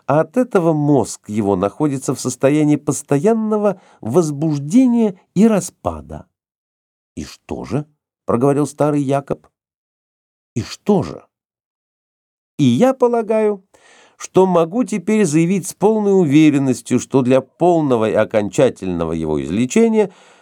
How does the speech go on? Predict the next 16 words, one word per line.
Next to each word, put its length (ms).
всё, 340
что 200
нам 240
нужно 360
сделать, 560
это 880
провести 460
несложную 880
и 160
легко 460
переносимую 760
хирургическую 920
операцию, 720
а 120
именно 580
удалить 1200